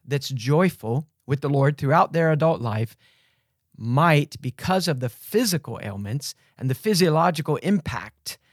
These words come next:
that that has on us, they might struggle with assurance at the end.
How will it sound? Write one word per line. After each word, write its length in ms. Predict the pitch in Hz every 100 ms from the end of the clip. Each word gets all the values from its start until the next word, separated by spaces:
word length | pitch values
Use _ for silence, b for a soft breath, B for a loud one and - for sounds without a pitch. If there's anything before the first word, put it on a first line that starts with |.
| _ _
that 140 | 131
that 160 | 139 127
has 300 | 135 156 143
on 120 | 113
us, 300 | 113 - - _ _ _ -
they 220 | 127 131
might 560 | 127 135 139 - - -
struggle 400 | - - 143 135
with 120 | 120
assurance 440 | 120 - 120 113 - -
at 140 | 104
the 180 | 98 -
end. 360 | - 110 107 104